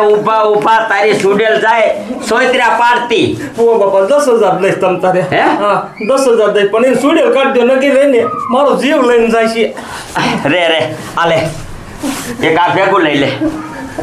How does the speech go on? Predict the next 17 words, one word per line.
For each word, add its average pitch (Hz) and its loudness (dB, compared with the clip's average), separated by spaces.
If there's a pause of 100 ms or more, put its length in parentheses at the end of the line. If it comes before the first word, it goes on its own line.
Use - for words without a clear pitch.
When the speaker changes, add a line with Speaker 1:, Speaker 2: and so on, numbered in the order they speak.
(960)
Speaker 2:
આને 226 2
શું 392 2
કરશો, 190 2
બુઆ 175 2
બાપા? 196 0 (680)
Speaker 1:
એ 214 2
આ 202 2
રહ્યું 226 2
ને, 226 2 (200)
ત્યાં 170 -2
કદાચ 208 0
સુડેલ 196 2
જાય 226 2
નહીં 269 0
ને, 233 2 (420)
તો 196 0
આ 185 2